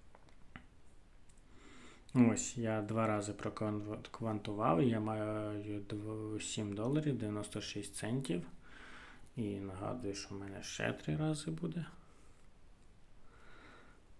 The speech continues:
Ось. Е, хто хоче заробляти, не втрачайте час, е, заходьте, реєструйтеся, поповняйте рахунок.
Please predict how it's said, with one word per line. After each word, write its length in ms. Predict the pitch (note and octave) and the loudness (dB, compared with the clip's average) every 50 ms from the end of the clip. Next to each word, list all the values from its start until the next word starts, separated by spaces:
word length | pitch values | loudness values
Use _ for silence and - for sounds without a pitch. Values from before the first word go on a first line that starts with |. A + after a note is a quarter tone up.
| - - | -8 -4
Ось. 440 | - A#2 A2 A2 A2+ A2+ - - - - - - - - - - - - - - - - - - - - - - - - - - - - - - - - - - - - - - - - - - - - - - - - - - - - - - - - - - - - - - - - - - | 0 2 2 2 2 0 -4 -6 -8 -12 -16 -16 -16 -16 -16 -18 -20 -20 -20 -18 -18 -18 -18 -18 -18 -18 -20 -18 -18 -16 -14 -14 -14 -14 -14 -16 -16 -20 -20 -20 -20 -20 -20 -20 -20 -20 -18 -20 -18 -18 -18 -18 -18 -20 -20 -20 -20 -20 -20 -20 -20 -20 -20 -20 -18 -18 -18 -18 -8 -6 -4 -2
Е, 500 | C3 B2+ G#2+ G#2 G#2 G#2 G#2 G2+ G#2 G2+ G2+ - | 0 2 4 4 4 2 2 0 -2 -2 -4 -6
хто 220 | - - B2 A2 | -2 0 0 0
хоче 320 | - - A#2 A2+ - A2+ | 4 4 4 4 4 0
заробляти, 760 | G#2 G2+ G#2+ G2+ G2+ G2+ G2 G2+ G#2 G#2+ B2 B2+ - E3 D#3+ D#3 - - - - - - - - - - - | 0 2 2 2 2 2 2 2 2 2 2 4 4 2 2 0 -2 -6 -10 -10 -10 -10 -10 -12 -12 -4 2
не 120 | - A#2 G#2+ | 4 4 4
втрачайте 760 | - - - A2 G2+ - A2+ A2 A2 G#2+ G#2+ - G#2 G2+ G2 | 2 0 -2 -2 0 4 4 4 4 2 0 -2 -2 -2 0
час, 560 | - - A2 G#2+ A#2 C#3 C#3+ - - - - | 0 0 2 2 2 2 0 -2 -4 -6 -6
е, 280 | A#2+ G#2+ G#2 G#2 G#2 G2 | -6 -6 -4 -4 -4 -4
заходьте, 580 | G2+ G#2 G2+ - - A#2 B2 C#3+ - - A#2+ G#2 | -2 -2 -4 -2 0 2 2 2 2 2 0 0
реєструйтеся, 960 | - G2 G2 - - - - C#3 C#3+ C#3 - C3 B2 B2 - - A2+ G#2+ G#2 - | 0 0 0 -2 -2 0 2 2 2 2 2 0 2 2 2 2 2 0 0 -2
поповняйте 720 | - - G2+ G2+ - G#2 G2+ G2+ G2+ G2+ G2+ G2 - - | -2 -4 -4 -2 -2 -2 -2 0 0 0 0 0 -2 -2
рахунок. 600 | G2 - - - - - C3+ D3 D3+ C#3+ - - | -2 -2 -4 -4 0 2 4 6 6 4 2 0